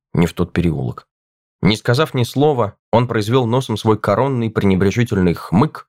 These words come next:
и прошел мимо. А я подошел к своей двери. Полицейские с нескрываемым интересом проводили меня взглядами, дожидаясь, пока я не скроюсь из виду.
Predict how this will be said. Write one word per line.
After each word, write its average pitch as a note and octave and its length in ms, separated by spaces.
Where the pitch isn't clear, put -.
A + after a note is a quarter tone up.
и A2 120
прошел F#2+ 480
мимо. - 360
А D2 120
я A#2+ 120
подошел G2+ 420
к - 60
своей D#2+ 300
двери. - 380
Полицейские G#2 540
с - 80
нескрываемым A#2+ 720
интересом G#2+ 600
проводили E2+ 400
меня D#2+ 200
взглядами, G#2 640
дожидаясь, F#2+ 540
пока F#2 280
я G#2 120
не E2+ 120
скроюсь - 540
из F2 220
виду. - 320